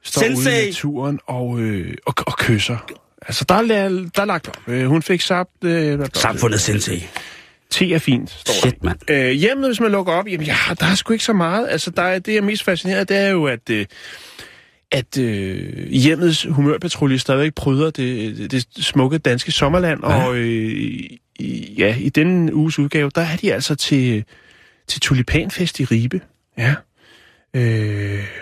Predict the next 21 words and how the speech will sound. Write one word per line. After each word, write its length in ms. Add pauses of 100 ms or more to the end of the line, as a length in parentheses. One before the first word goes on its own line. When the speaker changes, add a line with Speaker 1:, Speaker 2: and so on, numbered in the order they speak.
(100)
Speaker 1:
og 140 (100)
der 200
er 200
jo, 320
øh, 200
altså, 180
der 80
anerkender 540
man 140
jo 60
folk 340
med 220
lidt 180
chokolade. 680
Det 140
er 60
jo 120
blandt 300
andet... 260
Øh, 220 (1160)
ja, 240